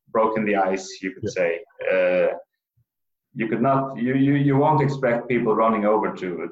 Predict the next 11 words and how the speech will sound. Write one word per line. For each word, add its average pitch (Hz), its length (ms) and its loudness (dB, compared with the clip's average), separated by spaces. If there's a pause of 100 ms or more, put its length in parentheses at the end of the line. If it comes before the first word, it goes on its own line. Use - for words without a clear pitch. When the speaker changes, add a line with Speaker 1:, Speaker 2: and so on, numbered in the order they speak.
Speaker 1:
to, 87 500 -10 (120)
to 92 80 -10
you 90 200 -6
and, 87 200 -6
and 92 140 -8
start - 340 -2
talking 85 400 0
right 85 180 0
away. 82 180 -8 (200)
It's, - 300 -20
it's, - 180 -6